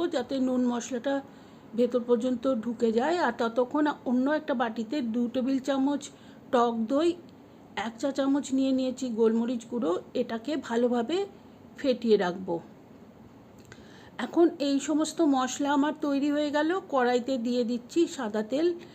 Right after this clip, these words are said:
সামান্যই একটুখানি তেল দিয়েছি। আর তেলটা গরম হয়ে গেলে খুব ভালো করে কড়াইয়ের চারপাশে লাগিয়ে নেব। এই কড়াইতে প্রথমে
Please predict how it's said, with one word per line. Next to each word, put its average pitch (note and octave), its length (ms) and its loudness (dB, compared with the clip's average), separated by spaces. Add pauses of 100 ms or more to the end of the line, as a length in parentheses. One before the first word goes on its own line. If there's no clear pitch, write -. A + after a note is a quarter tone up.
(240)
সামান্যই C4 560 2 (100)
একটুখানি C4 400 -2 (120)
তেল A3+ 240 6
দিয়েছি। A#3 420 2 (560)
আর G#3 160 -2
তেলটা A#3 360 4 (120)
গরম B3 240 4 (100)
হয়ে C#4 240 0
গেলে D4 160 2 (140)
খুব D4 240 -4
ভালো A#3 340 2
করে D4 160 2 (140)
কড়াইয়ের A#3 460 4
চারপাশে G#3+ 540 -4 (640)
লাগিয়ে G3+ 400 4
নেব। F3 180 2 (800)
এই C#4 160 0
কড়াইতে B3+ 480 4
প্রথমে C#4+ 440 2